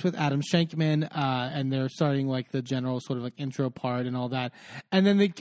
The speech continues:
they were teasing in the previews of, like, "Oh, my, you know, guest choreographer i-,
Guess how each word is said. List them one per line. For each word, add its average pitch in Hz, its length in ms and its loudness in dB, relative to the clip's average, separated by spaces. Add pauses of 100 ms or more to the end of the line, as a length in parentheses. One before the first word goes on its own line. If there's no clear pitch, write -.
they 208 280 4
were 233 80 6
teasing 285 320 0
in 196 140 4
the 156 160 2
previews 156 520 2
of, 131 200 -4
like, 135 260 -2 (340)
"Oh, 247 280 8
my, 208 180 6
you 190 300 4
know, 175 80 6
guest 180 260 2
choreographer 156 920 4
i-, 156 40 0